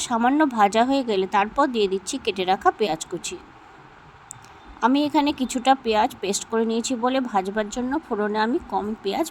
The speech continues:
ব্যবহার করলাম। এখানে মিডিয়াম সাইজের একটা পেঁয়াজ কুচি আমি দিয়ে দিলাম। তারপর দিয়ে দিচ্ছি বেটে রাখা মশলা, পেঁয়াজ, আদা, রসুন, কাঁচা লঙ্কা, টমেটো, সমস্ত কিছু মিক্সিতে ভালো করে পেস্ট করে নিয়ে তারপর সেটা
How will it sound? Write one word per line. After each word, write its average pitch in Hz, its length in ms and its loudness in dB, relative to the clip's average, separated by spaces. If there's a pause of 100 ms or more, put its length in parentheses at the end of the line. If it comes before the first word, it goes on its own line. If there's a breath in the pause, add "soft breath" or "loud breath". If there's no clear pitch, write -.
ব্যবহার 165 340 -6
করলাম। 175 240 -8 (100)
এখানে 262 220 0 (120)
মিডিয়াম 240 280 2 (100)
সাইজের 233 380 -2
একটা - 180 -8 (100)
পেঁয়াজ 185 280 0
কুচি 226 340 -4
আমি 320 200 2
দিয়ে 175 200 0
দিলাম। - 220 -10 (760)
তারপর 233 340 4 (100)
দিয়ে 220 180 4
দিচ্ছি 208 260 -4 (100)
বেটে 196 260 -2
রাখা 208 180 2 (100)
মশলা, - 380 -2 (760)
পেঁয়াজ, 247 360 6 (200)
আদা, 220 200 6
রসুন, 262 380 0 (120)
কাঁচা 196 300 2
লঙ্কা, 254 280 2 (100)
টমেটো, 180 380 -2 (140)
সমস্ত 226 320 0 (140)
কিছু 277 240 0 (140)
মিক্সিতে 226 420 -2 (120)
ভালো 208 260 0
করে 233 140 -2 (100)
পেস্ট 190 220 -2 (100)
করে 220 220 -2
নিয়ে 339 140 0 (1400)
তারপর 185 300 2 (100)
সেটা 240 200 0